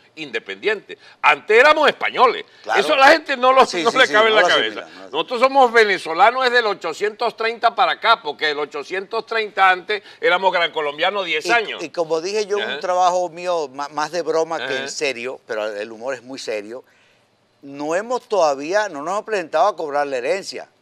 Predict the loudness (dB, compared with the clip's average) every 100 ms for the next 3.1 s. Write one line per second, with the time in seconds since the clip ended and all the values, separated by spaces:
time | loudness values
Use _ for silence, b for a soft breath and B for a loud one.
0 | -14 -14 -10 -6 -2 0 0 -2 -4 -4
1 | -6 -2 2 4 4 0 0 0 2 2
2 | 0 -8 -6 -4 -4 0 0 0 -2 -6
3 | -20